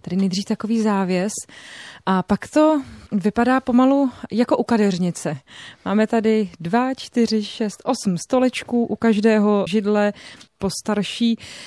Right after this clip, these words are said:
trochu otlučené zrcadlo, teď někde je lak na vlasy, někde zase krém, jinde kapesníčky.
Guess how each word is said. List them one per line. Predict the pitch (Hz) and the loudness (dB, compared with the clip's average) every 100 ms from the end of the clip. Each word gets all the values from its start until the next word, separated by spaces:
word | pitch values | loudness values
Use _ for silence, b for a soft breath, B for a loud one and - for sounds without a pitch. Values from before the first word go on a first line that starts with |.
| B | B
trochu | - - - | -8 -4 -4
otlučené | 185 - 208 - 208 196 185 190 - - | -4 0 0 2 0 2 0 -2 -6 -6
zrcadlo, | 190 202 - 214 190 190 190 185 | -2 -2 -2 -2 0 0 0 0
teď | 196 185 - 196 | -4 -6 -6 -4
někde | 185 185 180 190 B B - | -2 -2 -2 -4 B B -4
je | 190 | -2
lak | 202 208 | 0 0
na | 202 | 0
vlasy, | 185 185 - - 180 180 | 0 -2 -2 -2 -2 0
někde | 185 175 185 | -2 -2 -2
zase | 180 - 190 | -4 -4 -6
krém, | - 196 190 190 190 | -2 0 2 2 2
jinde | 180 180 185 185 | 2 0 0 -2
kapesníčky. | 190 196 - 208 190 - - 180 | -4 -4 -2 0 0 -2 -2 -2